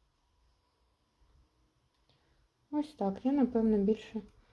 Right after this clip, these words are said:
не буду додавати. Ось так.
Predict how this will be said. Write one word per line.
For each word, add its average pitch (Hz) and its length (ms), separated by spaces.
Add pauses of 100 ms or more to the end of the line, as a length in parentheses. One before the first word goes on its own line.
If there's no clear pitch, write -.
(600)
не 220 120
буду 196 380
додавати. 214 800 (2750)
Ось 226 220
так. 302 400